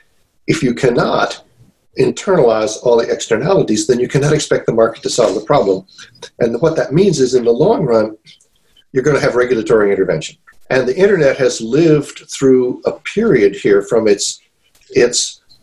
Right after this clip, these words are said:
commercialization in the mid nineteen nineties up to now, where basically a lot of governments, the United States taking the lead, have said, "No, we don't wanna regulate this 'cause we wanna see how it grows up. It, it should be allowed to grow up,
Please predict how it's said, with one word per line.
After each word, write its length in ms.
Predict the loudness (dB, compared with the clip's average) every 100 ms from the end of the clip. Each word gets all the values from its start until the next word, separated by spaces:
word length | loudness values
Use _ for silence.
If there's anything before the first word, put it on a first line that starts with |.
| _ -2
commercialization 800 | 0 2 0 2 2 2 0 -2
in 80 |
the 60 | 0
mid 160 | 0 0
nineteen 400 | -2 -2 -4 0
nineties 520 | 2 2 -2 -6 -12 -20 -20 -20 _
up 160 | -6 -2
to 120 | -2
now, 380 | 0 0 2 2
where 160 | 2 2
basically 680 | 2 0 -2 0 0 0 -4
a 60 | -2
lot 220 | 0 0
of 60 | 0
governments, 520 | 0 0 -4 -6 -6
the 80 | -2
United 320 | 0 0 0
States 340 | 0 0 0
taking 340 | 0 -2 0 0
the 80 |
lead, 480 | 2 2 2 0 -2 _ _ _ _ -4
have 340 | 0 0 0
said, 240 | -2 0 2
"No, 80 | 2
we 120 | 2
don't 140 | 0
wanna 140 | -2 0
regulate 460 | 0 2 2 2
this 240 | 0 -2 0
'cause 220 | -2 -2
we 180 | -4 0
wanna 240 | 0 2
see 160 | 0 0
how 140 | 0
it 80 | 0
grows 280 | 0 0 2
up. 240 | 0 -2
It, 100 | -6
it 140 | -4 -6
should 160 | -6
be 120 | 0 2
allowed 360 | 2 2 0
to 100 | -2
grow 300 | -2 2 2
up, 260 | 2 -2